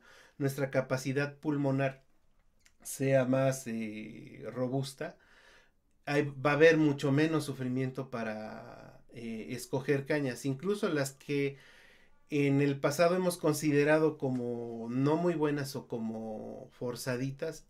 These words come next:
incluso esas, esas cañas pueden llegar a sonar muy, muy bien. Bueno, esto es, este es un equipo que se llama Ultra Braid.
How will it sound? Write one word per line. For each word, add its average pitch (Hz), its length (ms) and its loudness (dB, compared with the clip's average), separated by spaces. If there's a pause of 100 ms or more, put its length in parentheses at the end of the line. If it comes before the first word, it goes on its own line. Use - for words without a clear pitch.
(140)
incluso 160 420 -4
esas, 160 400 -4
esas 147 280 -4
cañas 143 360 -4
pueden 139 280 0
llegar 127 260 -2
a 120 40 -8
sonar 117 400 -8 (460)
muy, 139 340 2
muy 131 220 -2
bien. 110 240 -10 (1000)
Bueno, 175 340 4
esto 214 260 4
es, 226 220 4
este 196 240 2
es 214 100 0
un 214 100 6
equipo 214 360 -2
que 185 100 -6
se 151 140 -2
llama 160 340 2
Ultra 127 360 -2
Braid. 117 240 -4